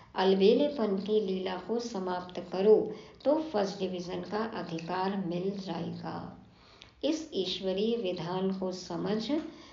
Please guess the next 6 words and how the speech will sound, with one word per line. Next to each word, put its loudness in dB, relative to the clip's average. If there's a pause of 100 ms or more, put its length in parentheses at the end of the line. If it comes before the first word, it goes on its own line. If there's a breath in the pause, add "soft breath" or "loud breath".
(160 loud breath)
अलबेलेपन 4
की -2
लीला -2
को 0
समाप्त -6 (120)
करो, 4